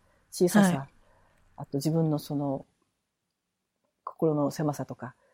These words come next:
Speaker 1: そういうものも常時自分にこう、刃を向けてきますよね。それでも、あの、臨床することとか、音楽療法士の中で本当の、あの、対話をすることが、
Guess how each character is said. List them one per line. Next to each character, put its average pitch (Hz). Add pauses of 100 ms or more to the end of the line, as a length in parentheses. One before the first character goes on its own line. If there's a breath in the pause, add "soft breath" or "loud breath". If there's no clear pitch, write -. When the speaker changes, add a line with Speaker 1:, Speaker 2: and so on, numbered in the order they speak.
(120)
Speaker 1:
そ 294
う -
い -
う 359
も 311
の 226
も 143 (540)
常 269
時 180
自 156
分 160
に 156 (220)
こ - (200)
う、 180
刃 156
を 127
向 135
け 160
て 160
き 175
ま 170
す -
よ 120
ね。 190 (1200 soft breath)
そ -
れ -
で 269
も、 196 (320)
あ 143
の、 131 (880)
臨 151
床 139
す 139
る 139
こ 131
と 127
と -
か、 139 (560 soft breath)
音 156
楽 139
療 143
法 143
士 -
の 131
中 135
で - (160)
本 220
当 294
の、 285 (320)
あ 175
の、 175
対 170
話 151
を 151
す -
る 151
こ 147
と 135
が、 135